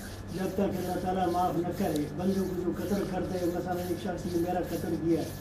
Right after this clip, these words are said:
तो उसको जब तक मैं या मेरे बड़े साहब माफ़ नहीं करेंगे, अल्लाह तो अपने हुकूक माफ़ करता है,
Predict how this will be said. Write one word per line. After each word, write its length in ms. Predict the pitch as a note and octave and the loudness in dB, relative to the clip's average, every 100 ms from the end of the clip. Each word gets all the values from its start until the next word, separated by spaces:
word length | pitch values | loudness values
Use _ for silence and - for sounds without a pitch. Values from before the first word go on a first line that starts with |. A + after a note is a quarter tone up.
| - - - - G3 | -10 -10 -10 -6 0
तो 80 | |
उसको 200 | G3 - | 0 2
जब 220 | F3 F#3 D#3 | 2 2 2
तक 340 | E3 E3 F3+ | 2 4 4
मैं 240 | F#3+ F#3+ | 2 2
या 80 | F3+ | 2
मेरे 240 | F3 F3 D#3+ | 2 2 2
बड़े 220 | E3+ E3 | 2 2
साहब 300 | F3+ F3+ F3 | 2 2 2
माफ़ 240 | E3+ D#3+ | 0 0
नहीं 120 | F3 | 0
करेंगे, 380 | E3 F3 D#3+ C#3+ - - - - | 0 2 2 0 -2 -8 -10 -2
अल्लाह 140 | F#3 F#3+ | 2 2
तो 140 | G3 | 2
अपने 300 | F#3 - G#3+ | 0 4 6
हुकूक 400 | F3+ G3 F#3+ D#3+ | 6 4 2 4
माफ़ 300 | - G#3 G3 | 4 2 0
करता 220 | E3 - | -2 0
है, 120 | C#3+ | -2